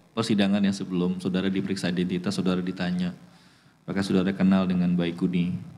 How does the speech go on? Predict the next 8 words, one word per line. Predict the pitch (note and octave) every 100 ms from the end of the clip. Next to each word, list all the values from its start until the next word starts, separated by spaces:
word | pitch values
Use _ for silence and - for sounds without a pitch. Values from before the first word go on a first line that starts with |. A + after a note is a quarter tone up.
| - -
Saudara | F2+ F2+
tadi | F2+ F2+
sampaikan | F2+ F2 F#2 F#2+
saudara | D#2+ F2
kenal | F2+ F#2 F2
dengan | F2 E2+
Baikuni. | E2 D#2+ E2+ E2+ - - - - - - - - -
Apa, | G#2 -